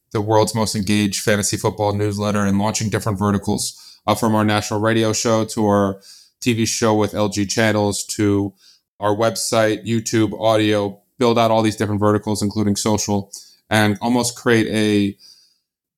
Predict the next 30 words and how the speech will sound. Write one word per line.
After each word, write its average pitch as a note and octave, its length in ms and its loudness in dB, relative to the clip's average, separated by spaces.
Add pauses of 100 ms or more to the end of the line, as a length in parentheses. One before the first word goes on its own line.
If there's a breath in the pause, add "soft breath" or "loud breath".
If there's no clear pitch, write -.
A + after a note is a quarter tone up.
Morning C#3 300 4
Brew B2+ 300 0
meets A2+ 280 -2
Barstool, G#2+ 760 -2
just A2+ 180 -6
a A2+ 180 -10
fantasy A#2+ 440 -2
football G#2+ 420 -2
and G2+ 80 -4
sports - 380 -4
betting G#2 480 0 (680 loud breath)
year-round, A2+ 760 0
three B2 180 -2
hundred A#2 120 0
sixty-five G#2+ 580 -2
day G2+ 520 2 (380)
en-, G#2+ 180 0
engagement, G#2 760 0 (400)
just A2+ 200 -2
interact A2 380 0
with G#2+ 80 -4
the G#2 60 0
audience G#2 380 2
and, G2 100 -2
and G2+ 120 -2
create G#2+ 200 2
the A2+ 80 0
ultimate G#2 240 0
media G2+ 240 0
platform. F2+ 420 -2